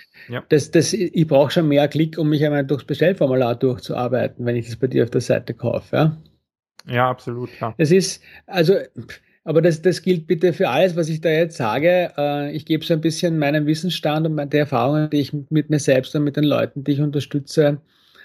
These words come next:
Speaker 2: gesammelt habe. Und dein Job ist, das zu nehmen, da draußen, wenn du jetzt zuhörst, was für, wo du dich wirklich angesprochen fühlst, mal uns dann zu testen. Und dann wirst du, dann wirst du es herausfinden, ne? Weil,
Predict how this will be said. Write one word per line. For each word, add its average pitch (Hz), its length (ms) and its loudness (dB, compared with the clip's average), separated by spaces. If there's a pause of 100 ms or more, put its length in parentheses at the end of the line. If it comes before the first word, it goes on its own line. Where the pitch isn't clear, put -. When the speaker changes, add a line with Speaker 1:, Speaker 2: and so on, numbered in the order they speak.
(160)
Speaker 2:
gesammelt 156 560 0
habe. 156 400 2
Und 143 420 -2 (340)
dein 139 240 2
Job 156 320 2
ist, 160 480 -2 (240)
das 143 160 -4
zu 170 100 -2
nehmen, 147 720 0
da 143 100 -4
draußen, 135 340 -2
wenn 147 100 -2
du 156 60 0
jetzt 147 200 -6
zuhörst, 156 420 2
was 143 120 -4
für, 147 120 -4 (100)
wo 147 120 0
du 151 120 0
dich 160 220 2
wirklich 156 320 -4
angesprochen 143 680 -4
fühlst, 156 420 0
mal 151 160 0
uns 147 240 -6
dann 139 160 2
zu 147 100 -4
testen. 170 460 0
Und 127 280 -10
dann 131 140 0
wirst 139 200 0
du, 156 60 0
dann 143 100 -2
wirst 143 120 0
du 156 40 -4
es 135 80 -4
herausfinden, 117 640 0
ne? 127 220 -6 (480)
Weil, 135 340 4